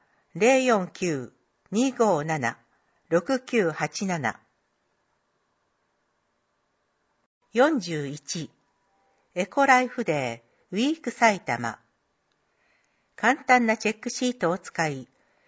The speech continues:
省エネ、省資源など、環境に配慮した日を過ごし、ライフスタイルを見直すきっかけを作る取り組みです。詳しくは、県ホームページをご覧ください。二次元コードがあります。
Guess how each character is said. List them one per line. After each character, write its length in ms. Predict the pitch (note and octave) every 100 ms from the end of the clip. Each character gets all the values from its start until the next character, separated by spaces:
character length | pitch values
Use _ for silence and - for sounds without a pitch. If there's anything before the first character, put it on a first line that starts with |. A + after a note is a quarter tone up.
| -
省 340 | - C4 C4
エ 100 | B3
ネ、 220 | G#3+ F#3
省 240 | F#3 B3+ C#4
資 140 | -
源 240 | A3 E3+ D3
な 100 | D3
ど、 220 | B2+ - - _ _ _ _
環 280 | - A#3+ C#4+
境 240 | - B3
に 120 | A#3+ A3
配 240 | A#3+ A#3
慮 120 | F3
し 120 | F#3+
た 100 | -
日 220 | E3 - D3+
を 60 |
過 140 | D#3+ -
ご 140 | E3+
し、 260 | - C#3 - _ _ _ _ -
ラ 120 | G#3
イ 40 | C4+
フ 180 | B3+
ス 120 | A#3+ -
タ 180 | G#3+
イ 40 | F#3+
ル 160 | C#3+
を 80 | C3+
見 100 | D3+
直 200 | F3+ F#3+
す 160 | F#3 -
き 100 | F3+
っ 80 | -
か 180 | A#3+
け 160 | A#3 G#3
を 80 | G3
作 240 | - G3
る 100 | C#3+
取 220 | C#3+ E3
り 40 | -
組 140 | D3+
み 60 | C#3+
で 120 | C#3
す。 300 | - - _ _ _ _ _ _ _ _ _ _ -
詳 240 | G#3+ A3+
し 120 | -
く 120 | -
は、 200 | D3+ C3+ - _ _ _ _ _ -
県 260 | C#4+ C#4
ホ 260 | A#3 - A3+
ー 40 |
ム 120 | B3 A#3+
ペ 160 | A#3
ー 40 | G3+
ジ 160 | D3
を 100 | C#3+
ご 80 | E3
覧 160 | F3 F3+
く 120 | D#3+
だ 100 | D#3+
さ 180 | - C3+
い。 100 | - _ _ _ _ _ _ _ _ _ _ _ _ _ _ _
二 100 | G3
次 80 | G3+
元 200 | B3+ B3+
コ 180 | A#3+ A3+
ー 40 |
ド 100 | E3+
が 100 | C#3
あ 60 | B2+
り 120 | B2
ま 100 | B2
す。 260 | C#3+ -